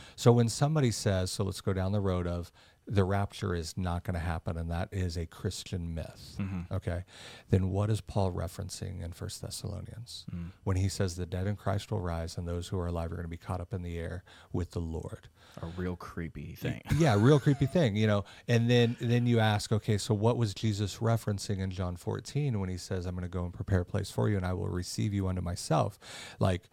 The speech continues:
Speaker 1: what, if that's not the rapture, so, 'cause you're taking that theological
Speaker 2: Yeah.
Speaker 1: point off, you still have to answer for that. And that's what's hard with, uh, uh,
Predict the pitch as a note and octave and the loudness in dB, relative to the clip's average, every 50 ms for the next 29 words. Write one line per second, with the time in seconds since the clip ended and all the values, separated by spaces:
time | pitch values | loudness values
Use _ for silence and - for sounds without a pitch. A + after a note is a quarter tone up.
0 | - - - - - F2+ G2 G#2+ A2 A2 G#2+ - _ _ _ _ _ _ _ - | -20 -20 -10 -2 0 4 4 6 4 4 2 0 _ _ _ _ _ _ _ 4
1 | - A#2 A2+ - - - A#2 B2 C3 B2 - - - A#2 A#2 A#2+ A#2 A#2 B2+ - | 6 6 6 6 0 0 0 0 0 -2 -4 -4 -2 0 2 2 2 2 0 -2
2 | - D3 D3+ D3+ C#3 C3+ A2+ G2 F#2+ - - - - F#2 F#2 G#2+ A2 _ _ - | -2 -2 0 2 4 4 2 2 0 -4 -10 -6 -4 -4 -4 -4 -8 _ _ -20
3 | - - - G#2+ G#2 F#2+ - - G#2 F2+ F#2+ G2 F#2 - - G#2 - - G#2+ G2+ | -12 -4 -2 -2 -2 0 0 0 0 2 2 -2 0 0 -2 -2 0 0 0 0
4 | G2+ G#2 - - G#2+ G#2+ G2+ G2 F#2+ D#2 D2+ - - F#2+ - - G2+ F#2+ - - | 0 -2 -2 -2 0 2 2 4 2 2 0 -2 -4 -6 -2 -2 -2 -2 -2 -2
5 | B2 C3 G#2+ G2 - - - - - - - - A2 A2 - - - F3 D3+ D3 | 0 0 0 0 -2 -8 -16 -20 -20 -8 0 2 2 2 2 2 0 0 2 0
6 | C#3 - A2 - - - C3+ C3+ B2 - - - - - - - - - - - | 0 -2 -4 -6 -2 0 0 2 0 0 -4 -8 -6 -4 -4 -4 -4 -4 -8 -10
7 | - _ - - - - - - - - A#2 A2+ A2+ A#2+ C3 C#3 D#3 - - - | -14 _ -14 -14 -12 -12 -12 -6 0 2 4 4 4 2 2 2 0 -2 -4 -6
8 | C3+ - - - - - - D3 D3 B2 G#2+ G2+ G2+ G2 G#2+ G2+ G#2 G#2 G2+ G2 | -6 -6 -6 -10 -10 -4 0 2 4 6 6 6 4 2 2 2 4 4 6 6
9 | G2+ G2 - - - - - - - - - - A2 G#2 G2 F#2+ F#2+ F#2+ G2 F#2 | 4 2 0 -6 -20 -20 -20 -20 -20 -10 -2 0 0 2 2 0 -2 -2 -4 -4
10 | F#2 _ _ - - A2 F#2+ | -8 _ _ -4 -2 -2 -2